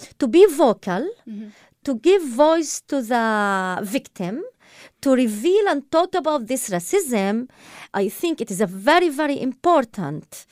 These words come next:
Speaker 1: political role. Until now, we do this. Till Israel passed a law, Amke expulsion law. By this Amke expulsion law,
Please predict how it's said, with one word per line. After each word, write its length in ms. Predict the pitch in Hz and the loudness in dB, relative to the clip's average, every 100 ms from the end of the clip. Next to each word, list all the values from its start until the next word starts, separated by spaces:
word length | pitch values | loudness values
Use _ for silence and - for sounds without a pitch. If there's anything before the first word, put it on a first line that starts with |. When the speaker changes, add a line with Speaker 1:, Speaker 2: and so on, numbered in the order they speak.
| _ | _
Speaker 1:
political 520 | - 214 214 170 170 | -2 -2 -2 -4 -4
role. 300 | 156 156 170 - _ | -4 0 -2 -2 _
Until 460 | 240 277 269 - 453 415 | 0 0 0 2 2 2
now, 360 | 269 185 214 302 | -2 -2 -4 -6
we 180 | - 320 | -4 -4
do 260 | 240 254 | -2 -2
this. 400 | 180 151 170 - - - - _ | -2 -4 -6 -8 -12 -20 -20 _
Till 160 | 427 403 415 | 8 8 6
Israel 500 | 311 311 - 220 285 392 - - - - - - - - | 4 2 4 2 2 -4 -10 -20 -20 -20 -20 -20 -18 4
passed 440 | 370 403 - - - | 6 6 4 -6 -6
a 60 | |
law, 540 | 285 233 180 180 269 349 _ _ _ _ _ - | 0 2 4 4 0 -6 _ _ _ _ _ 0
Amke 400 | 277 285 - 415 | 0 0 0 0
expulsion 800 | 294 - - 311 247 - 175 151 | 0 -6 0 0 0 -2 -2 -2
law. 240 | 147 123 185 _ _ _ - - | -4 -4 -10 _ _ _ -20 2
By 160 | 240 | 2
this 200 | 269 440 | 4 2
Amke 340 | - 359 - 370 - | 2 0 0 -2 -2
expulsion 680 | - - 269 - 190 165 151 | -6 -4 -4 -2 -4 -4 -4
law, 300 | 151 226 | -2 -4